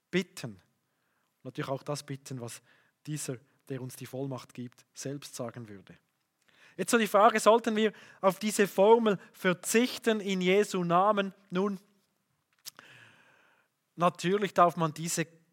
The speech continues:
Formel in Jesu Namen an ein Gebet anhängen. Mir scheint aber wichtig, dass wir uns bewusst sind, dass es nicht um diese Formel geht und dass diese auch nicht notwendig ist.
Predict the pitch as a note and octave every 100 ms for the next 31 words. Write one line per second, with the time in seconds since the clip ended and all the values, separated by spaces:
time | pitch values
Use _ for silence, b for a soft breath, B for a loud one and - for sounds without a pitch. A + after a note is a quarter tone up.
0 | _ C#3+ - B2+ E3+ E3+ E3 D#3 D3+ D3
1 | C#3 D#3 D#3+ C#3 C3+ D#3 D#3 C#3 C#3 C#3
2 | C3 B2 C3 D3 C#3+ A2+ A#2+ D3 C#3+ G#2+
3 | G2+ G2+ _ _ _ _ _ _ _ _
4 | _ D#3 A3+ B3 A3+ G#3+ G3 F3+ F3 D3+
5 | E3+ A#3 - - G#3 - F#3+ - F3+ F3
6 | D#3+ - E3+ C#3+ D#3+ A#3 - - - F#3+
7 | G3 F#3+ b b b b - E3 - D#3
8 | - E3+ G3+ - - G3 E3 D3 F3+ F3+
9 | F3+ D#3+ - D#3+ E3 E3 D3+ - D#3 E3
10 | C3 - - b b b b E3 D#3+ F3
11 | D#3+ - G3 G3+ - F3+ D3+ E3 E3 D#3
12 | - - C#3+ D#3 F3+ - D#3 C#3+ D3 A#2+
13 | B2 - -